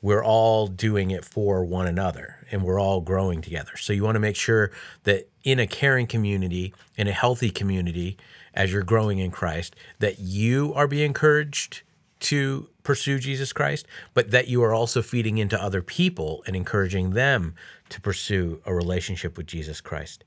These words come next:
The verse that we're using for this particular point is John fifteen five,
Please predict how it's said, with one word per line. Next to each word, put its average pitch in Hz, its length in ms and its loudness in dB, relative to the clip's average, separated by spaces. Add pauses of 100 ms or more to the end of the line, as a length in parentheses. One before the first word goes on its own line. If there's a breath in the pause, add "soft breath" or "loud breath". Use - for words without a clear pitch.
(600 loud breath)
The 113 100 2
verse 151 280 8
that 120 180 2
we're 120 120 4
using 123 380 2
for 107 140 -2
this 110 180 2
particular 110 640 0
point 123 420 0
is 92 300 -2 (320 loud breath)
John 120 320 2
fifteen 110 500 0
five, 90 560 0